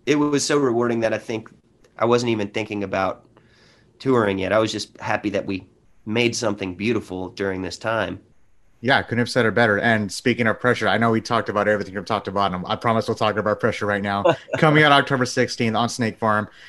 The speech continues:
Speaker 2: You know, when I heard this, you know, blues and hard rock, like, it was just, just the epitome of what you guys do. And you guys do it to perfection. And we're talking about, we're talking from states who are very popular in that genre, Texas and Tennessee. You
Speaker 1: Yeah,
Speaker 2: know,
Speaker 1: man.
Speaker 2: you know, and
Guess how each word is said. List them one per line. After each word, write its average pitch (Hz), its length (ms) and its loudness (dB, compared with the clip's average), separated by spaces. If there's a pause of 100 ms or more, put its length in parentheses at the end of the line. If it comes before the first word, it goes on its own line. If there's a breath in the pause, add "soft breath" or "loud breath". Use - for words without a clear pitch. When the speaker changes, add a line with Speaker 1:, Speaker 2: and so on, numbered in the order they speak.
(100)
Speaker 2:
You 127 80 4
know, 113 80 4
when 117 120 4
I 143 140 6
heard 139 180 2
this, 110 220 0
you 120 60 0
know, 101 240 -2
blues 120 420 2
and 107 80 0
hard 107 260 2
rock, 92 280 0
like, 95 160 -6
it 117 60 2
was 113 160 -2
just, - 340 -8 (320 soft breath)
just 120 160 -6
the 127 80 2
epitome 113 380 0
of 98 60 -4
what 101 140 -4
you 98 80 -6
guys 92 220 -4
do. 98 100 -2
And 95 100 -6
you 117 100 -2
guys 117 180 2
do 104 160 -2
it 95 80 -6
to 92 100 -12
perfection. 90 540 -8
And 87 240 -8
we're 101 80 -8
talking 107 240 -2
about, 98 260 -4 (160)
we're 180 160 4
talking 202 320 2
from 139 220 -2
states - 480 0
who 143 120 0
are 117 120 4
very 127 200 2
popular 123 600 0 (260 loud breath)
in 120 120 -2
that 110 140 4
genre, 110 360 2
Texas 120 420 -2
and 104 160 -4
Tennessee. 113 640 0 (420 loud breath)
You 143 100 4
Speaker 1:
Yeah, - 20 2
Speaker 2:
know, 131 140 4
Speaker 1:
man. 90 100 -6 (320)
Speaker 2:
you 156 80 0
know, 147 120 6
and 147 300 0